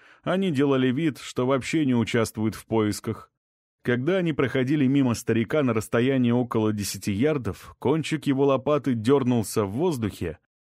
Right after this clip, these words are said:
и лопата, вырвавшись из его рук, пошла кувырком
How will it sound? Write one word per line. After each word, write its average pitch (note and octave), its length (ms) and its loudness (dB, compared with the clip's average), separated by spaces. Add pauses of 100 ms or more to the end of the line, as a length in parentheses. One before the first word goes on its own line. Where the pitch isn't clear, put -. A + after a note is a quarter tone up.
(100)
и G#2 80 2
лопата, A#2+ 480 2
вырвавшись D3+ 640 0
из B2 160 2
его A#2 240 4
рук, E3 340 -4
пошла A#2+ 380 0
кувырком A2 720 -2